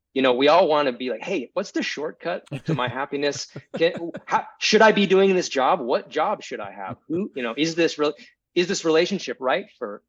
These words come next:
Speaker 1: for me?" And the point, the point is, is like this, the best spiritual knowledge that you get from any source says that here is a principle.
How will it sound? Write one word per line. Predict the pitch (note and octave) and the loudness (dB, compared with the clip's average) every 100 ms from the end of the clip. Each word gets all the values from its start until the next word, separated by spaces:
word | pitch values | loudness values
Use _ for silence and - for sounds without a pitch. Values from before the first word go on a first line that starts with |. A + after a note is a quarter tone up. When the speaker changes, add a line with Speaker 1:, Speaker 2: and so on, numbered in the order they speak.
| _ _ | _ _
Speaker 1:
for | B2 | -8
me?" | G#2 G2+ | -6 -6
And | B2 | -4
the | C#3+ | -4
point, | - G3+ A3+ G#3 | 0 2 2 0
the | |
point | E3 G3+ G3 | -2 0 2
is, | F3 | 0
is | C#3+ | -2
like | A#2 A#2 | -4 -6
this, | - - | -6 -14
the | B2+ C3 | -6 -6
best | A#2 C3 E3+ F3+ - - _ _ _ | -2 -2 -2 -4 -14 -18 _ _ _
spiritual | - - C3+ B2+ B2+ A#2+ B2 | -20 -16 -4 -2 -2 -2 -4
knowledge | A2+ A2+ A#2 A2 G2 - _ | -2 -2 -2 -2 -6 -16 _
that | - | -8
you | A#2 | -6
get | A#2 C3+ - | -4 -4 -4
from | - A2+ | -10 -8
any | A2 A#2 | -6 -6
source | A#2 - D3 A#2+ - - - - _ | -6 -4 -4 -4 -8 -16 -20 -20 _
says | - C#3+ A#2 G#2 - | -4 0 0 -2 -4
that | A2 G#2 _ _ | -2 -4 _ _
here | - C#3+ | -2 2
is | D3+ | 2
a | B2+ | 2
principle. | - C3 A#2+ - G2 - | -2 -10 -10 -12 -14 -14